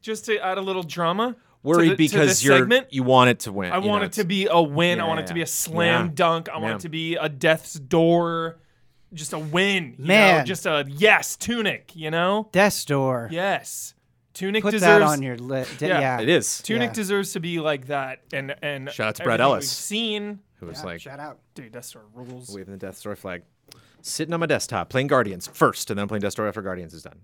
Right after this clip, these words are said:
Speaker 2: Or after I'm, I've played enough Guardians to understand it. I don't know if I'll finish that campaign.
Speaker 3: Returnal, baby.
Speaker 1: 'Cause if,
Speaker 2: No,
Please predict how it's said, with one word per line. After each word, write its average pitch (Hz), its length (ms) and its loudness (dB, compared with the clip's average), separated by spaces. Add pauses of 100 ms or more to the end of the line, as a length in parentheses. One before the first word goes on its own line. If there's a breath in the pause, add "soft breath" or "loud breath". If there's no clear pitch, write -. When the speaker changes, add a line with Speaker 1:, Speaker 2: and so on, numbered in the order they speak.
Speaker 2:
Or 123 140 0
after 110 200 0
I'm, 92 220 -8 (260)
I've - 120 -14
played 123 180 0
enough 107 180 -4
Guardians 98 360 -6
to 107 80 -10
understand 92 360 -12
it. 73 60 -14
I 78 40 -10
don't 85 100 -10
know 92 40 -12
if 90 100 -14
I'll 87 60 -12
finish 85 200 -16
that 78 140 -16
campaign. 139 200 -10
Speaker 3:
Returnal, 123 360 -8
baby. 113 320 -14
Speaker 1:
'Cause 107 180 -4
if, - 60 0
Speaker 2:
No, 170 100 2